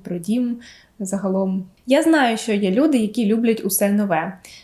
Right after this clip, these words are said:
Дехто гидує вживаними або старими речами та хоче, щоб у власній оселі все було новесеньке і пахло меблевим салоном. Це абсолютно нормально.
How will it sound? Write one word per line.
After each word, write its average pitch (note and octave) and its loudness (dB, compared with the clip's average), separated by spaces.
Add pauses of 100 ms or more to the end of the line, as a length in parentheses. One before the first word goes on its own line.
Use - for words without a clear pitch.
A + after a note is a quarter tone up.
(120)
Дехто B3+ 2
гидує G#3 2
вживаними F3+ -2
або F#3 -2
старими F#3 -2
речами C#4+ -2
та C#4 -2
хоче, B3 -2
щоб G3+ -4
у G3+ -6
власній B3+ 0
оселі G#3+ -4
все G3+ -4
було F#3+ -2
новесеньке G#3+ -2 (240)
і E4+ 0
пахло G#3+ -2
меблевим F#3+ -2
салоном. G3 -6 (120)
Це E4+ 4
абсолютно G#3 -4
нормально. C4 -2